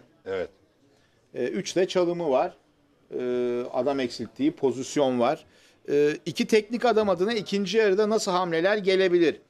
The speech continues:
Speaker 2: Bakıyorum Harun, Lemos, Sisse, Ferdi, Sadık, Tiam, Sinan Gümüş kadroda, Filip Novak, Mesut Özil, Gökhan Gönül. Hocam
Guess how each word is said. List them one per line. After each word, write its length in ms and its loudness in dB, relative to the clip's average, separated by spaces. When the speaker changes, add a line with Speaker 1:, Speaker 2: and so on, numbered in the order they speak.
Speaker 2:
Bakıyorum 560 2
Harun, 760 2
Lemos, 580 -2
Sisse, 760 -2
Ferdi, 580 0
Sadık, 640 -4
Tiam, 440 0
Sinan 460 -4
Gümüş 560 -4
kadroda, 460 0
Filip 300 -4
Novak, 360 0
Mesut 340 -2
Özil, 440 4
Gökhan 420 0
Gönül. 280 0
Hocam 400 2